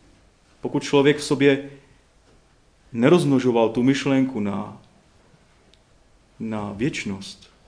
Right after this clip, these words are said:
a na to, že jeho stav duše se propíše, je v tom prostě veliký problém pro toho člověka. A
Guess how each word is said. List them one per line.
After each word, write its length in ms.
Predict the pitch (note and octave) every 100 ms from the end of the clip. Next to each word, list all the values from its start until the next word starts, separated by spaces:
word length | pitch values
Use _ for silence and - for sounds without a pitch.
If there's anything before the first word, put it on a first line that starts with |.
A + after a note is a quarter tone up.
| - _
a 100 | A2
na 120 | A2+
to, 160 | C3+ B2+
že 140 | A#2+
jeho 160 | A#2+ A#2+
stav 320 | - - C#3+
duše 500 | A2+ D#3+ - - G#2 A2+ _ _ _ _ _ _ _ _
se 220 | - A#2
propíše, 640 | A#2 C#3 F3 D#3 - G2+ G#2+ - _ _ _ _ _ _ _ _ _ _ _ B2
je 80 |
v 40 | A#2
tom 120 | C3
prostě 280 | C3+ B2+ A#2
veliký 260 | B2 A#2+
problém 380 | A#2+ A2+ G2+ G2 - _ _ _ _ - -
pro 140 | -
toho 160 | - -
člověka. 480 | - - - - F#2 - - - _ _ _ _ _ _ _ _ _ _ _ -
A 440 | A#2 G#2+ G#2+ G#2+